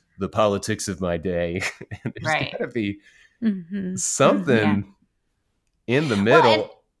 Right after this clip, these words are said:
Speaker 2: and, yeah, my sense is that we're being forced to work harder for our jokes.
Speaker 1: Yeah.
Speaker 2: And we're, we're being forced to be more creative. And I think some of the resistance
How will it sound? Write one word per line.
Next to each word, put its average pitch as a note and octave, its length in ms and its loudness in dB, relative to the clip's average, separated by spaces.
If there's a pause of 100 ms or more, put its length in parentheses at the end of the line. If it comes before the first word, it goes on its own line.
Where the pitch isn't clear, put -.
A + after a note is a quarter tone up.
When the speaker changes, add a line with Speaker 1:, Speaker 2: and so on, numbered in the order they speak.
(160)
Speaker 2:
and, C3 100 -2 (800)
yeah, C4 140 2
my C4+ 220 2 (100)
sense G#3 360 -2
is D#3+ 420 -4
that D#3+ 180 -2
we're G3 140 -2
being F#3 320 -4
forced D#3+ 420 -6
to E3+ 60 -6
work C3+ 280 -6
harder - 520 -8 (220)
for D#3 180 -4
our D3 200 -2
jokes. - 560 -12 (420)
Speaker 1:
Yeah. D#3+ 400 4
Speaker 2:
And D3 240 -8 (240)
we're, F3 340 -6
we're F#3 160 -2
being A#3 380 -2
forced F3 640 -6
to F#3+ 80 -10
be D#3+ 120 -4
more D3+ 220 -4
creative. D3 720 -6
And E3 160 -6
I F3+ 80 -2
think F#3+ 240 -6
some F3+ 260 -4
of F3+ 120 -8
the E3+ 100 -6
resistance D#3 1000 -10